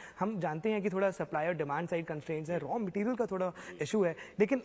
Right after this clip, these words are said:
Speaker 1: इस पूरे माहौल में भी क्या एक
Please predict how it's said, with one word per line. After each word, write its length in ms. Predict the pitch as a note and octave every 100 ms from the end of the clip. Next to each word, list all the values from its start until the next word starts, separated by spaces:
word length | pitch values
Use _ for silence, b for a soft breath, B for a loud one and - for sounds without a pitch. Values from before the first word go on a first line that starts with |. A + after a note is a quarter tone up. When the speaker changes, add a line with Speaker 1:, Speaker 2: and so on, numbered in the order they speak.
| -
Speaker 1:
इस 120 | A#3
पूरे 340 | - G3+ G3+
माहौल 320 | G3+ D3+ D#3+ E3+
में 180 | D#3
भी 160 | C#3 B2 B B -
क्या 360 | G#3 G#3 G#3+ A3 -
एक 120 | F#3+